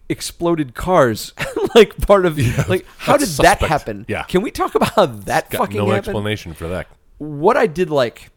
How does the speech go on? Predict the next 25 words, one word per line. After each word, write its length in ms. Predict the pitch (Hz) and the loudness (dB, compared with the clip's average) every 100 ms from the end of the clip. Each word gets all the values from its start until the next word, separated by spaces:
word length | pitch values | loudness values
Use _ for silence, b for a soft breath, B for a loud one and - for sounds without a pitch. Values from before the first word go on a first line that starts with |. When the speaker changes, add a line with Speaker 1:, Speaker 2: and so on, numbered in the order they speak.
| 117 | -14
Speaker 2:
Mm-hmm. 180 | 92 | -10
Speaker 1:
just 180 | 135 160 | -6 -6
kind 160 | - 156 | -2 -2
of 320 | 135 120 - | -2 -6 -10
to 120 | 147 | -8
go 220 | 123 131 123 | -2 2 2
off 180 | 110 | 0
of 60 | 107 | -4
this, 240 | 107 - - _ _ | -10 -12 -20 _ _
um, 600 | 135 127 120 120 117 120 - | -2 2 0 -2 -6 -10 -8
and 120 | 131 | -4
that 140 | 123 | -2
leads 260 | 147 131 113 | -2 -2 -2
me 120 | 123 | -2
into 140 | 113 | 0
this 200 | 110 107 | -2 -4
bit, 260 | - 110 - | -4 -8 -6
uh, 220 | - 113 107 | -6 -4 -4
that 320 | 107 113 _ b b b b - | -6 -10 _ b b b b -4
I 60 | 156 | -2
like 300 | 208 220 - | 0 0 0
how 560 | - - 156 147 143 - - | -6 -4 0 0 -2 -8 -6
in 200 | 160 175 | -4 -2
this 200 | 160 - | -4 -6
movie 500 | 139 147 117 107 92 | -4 -2 -2 -4 -6